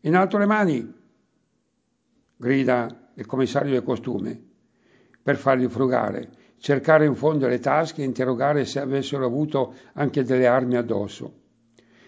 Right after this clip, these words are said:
E gli occhi polizieschi frugavano anche loro. Portavano alla superficie coloro che avevano in tasca la morte civile o sulle guance i particolari degli habitué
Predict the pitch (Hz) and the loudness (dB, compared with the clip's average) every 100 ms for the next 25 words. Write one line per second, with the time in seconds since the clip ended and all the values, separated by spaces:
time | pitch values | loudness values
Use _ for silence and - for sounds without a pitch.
0 | _ 127 131 147 165 165 147 - 127 131 | _ -2 4 4 4 0 -2 -2 -2 -2
1 | 131 175 196 190 - 180 143 131 127 127 | -2 0 0 0 -2 -4 -2 2 2 4
2 | 127 120 127 113 104 110 - _ _ _ | 2 0 0 -2 -4 -6 -12 _ _ _
3 | _ _ _ _ - 151 151 160 151 147 | _ _ _ _ -2 0 4 4 6 4
4 | 147 147 113 120 135 120 165 180 151 123 | 4 2 -2 -4 -4 -2 -4 -4 -2 0
5 | 135 139 135 131 127 135 131 131 127 135 | 2 0 -2 -2 0 0 0 -2 0 0
6 | 139 - 139 - - _ _ _ - 117 | 0 0 -2 -2 -14 _ _ _ -6 2
7 | 139 139 139 120 143 165 180 127 120 - | 4 4 0 -2 0 2 2 0 -4 -10
8 | - - 156 151 190 180 165 180 196 165 | -18 -4 -2 2 2 2 2 2 0 0
9 | 156 156 139 - 151 139 139 147 147 123 | 0 2 -2 -2 -2 0 2 2 0 0
10 | 135 135 127 117 143 139 170 190 202 - | -2 0 0 0 -4 -2 0 0 -2 -6